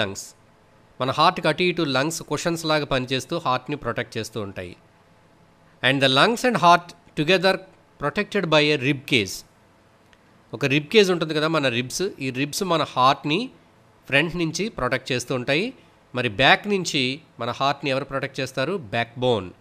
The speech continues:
Backbone protects our heart from backside.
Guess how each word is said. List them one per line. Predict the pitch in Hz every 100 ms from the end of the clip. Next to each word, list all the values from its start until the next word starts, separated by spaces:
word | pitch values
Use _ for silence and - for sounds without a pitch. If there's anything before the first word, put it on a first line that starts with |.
| _ _ _ _ _ 107
Backbone | 135 156 170 185 170
protects | 139 131 131 143
our | 123 123
heart | 117 -
from | 160 254 - _ _ _ - 101
backside. | 120 110 - 90